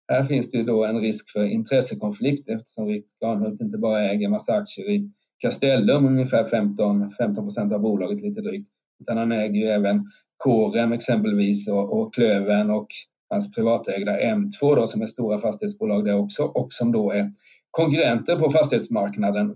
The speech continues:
får man väl se det som, eh, eftersom de äger, eh, snarlika fastigheter. Och då,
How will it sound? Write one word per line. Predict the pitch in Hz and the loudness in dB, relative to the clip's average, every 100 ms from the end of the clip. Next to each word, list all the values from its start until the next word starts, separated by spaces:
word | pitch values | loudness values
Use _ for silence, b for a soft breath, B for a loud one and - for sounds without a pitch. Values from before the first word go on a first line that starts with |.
| - | -4
får | 110 | -2
man | 110 | 0
väl | 104 107 - _ _ _ 123 | -2 -4 -8 _ _ _ -2
se | 101 | -2
det | - - | -2 -8
som, | - 104 104 | -4 -2 0
eh, | 101 107 101 104 101 _ _ _ - | -2 -2 0 -2 -4 _ _ _ -10
eftersom | 104 - 101 104 104 101 - | -10 -10 -4 -2 -2 -4 -8
de | 117 113 | -4 -2
äger, | 101 101 98 101 | -2 -4 -4 -4
eh, | - - 55 - - - _ _ _ _ _ _ _ _ | -4 -6 -6 -8 -10 -14 _ _ _ _ _ _ _ _
snarlika | 143 117 104 101 107 | -2 0 0 -2 -2
fastigheter. | - 123 - 101 104 104 - | 0 0 0 -4 -2 -4 -2
Och | 120 | 0
då, | 123 170 | 0 0